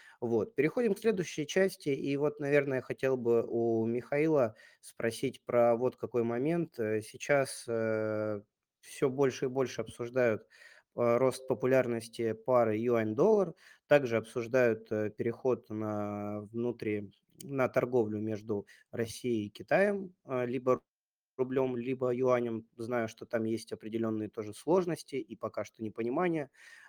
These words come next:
Э, вот в разрезе сегодняшней тем-, темы хеджирования валютных рисков, что муж-, можно, э, в этой паре с юанем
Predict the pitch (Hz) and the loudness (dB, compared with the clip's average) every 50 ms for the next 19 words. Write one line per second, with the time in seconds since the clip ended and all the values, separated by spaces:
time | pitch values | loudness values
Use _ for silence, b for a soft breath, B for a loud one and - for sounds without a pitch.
0 | _ _ - 120 120 120 120 127 123 147 180 175 - 143 139 131 135 139 165 160 | _ _ 0 4 4 4 4 2 2 0 0 0 2 2 2 2 2 2 0 0
1 | 147 147 131 - - 147 147 143 135 - - 143 131 - - 160 160 156 156 147 | 0 -2 -6 -4 -4 -4 -2 -2 -4 -8 -8 -10 -10 -6 -2 0 0 2 2 0
2 | 143 - _ - - 151 160 156 151 147 139 127 - - 139 - 139 143 139 139 | -4 -6 _ -8 -2 0 0 2 2 0 -2 -2 -4 -6 -6 -2 0 0 2 2
3 | 123 123 120 120 120 117 123 123 127 123 - 131 120 - - 156 160 - - - | 2 2 2 2 2 2 0 0 0 -2 -6 -8 -14 -6 -2 -2 -2 -2 -2 -2
4 | 131 117 - _ _ - - - - - _ - - - - 160 160 143 135 143 | -2 -2 -2 _ _ -20 -20 -20 -20 -20 _ -18 -6 2 4 4 4 4 4 0
5 | 143 139 143 - 123 127 139 143 135 - 127 123 123 117 113 110 107 - - - | 0 -2 -4 -4 0 2 2 2 2 2 2 2 4 4 2 0 -2 -6 -12 -12
6 | - 107 113 113 113 113 110 110 127 135 131 - 117 110 113 - 135 147 151 143 | -6 -4 -2 0 0 0 0 4 4 2 4 2 0 0 2 4 6 8 8 8
7 | 123 113 110 110 - - - - 117 113 117 120 127 131 131 123 117 110 107 | 6 4 2 2 -2 -6 -12 -8 -2 0 4 4 4 4 2 0 -2 -2 -4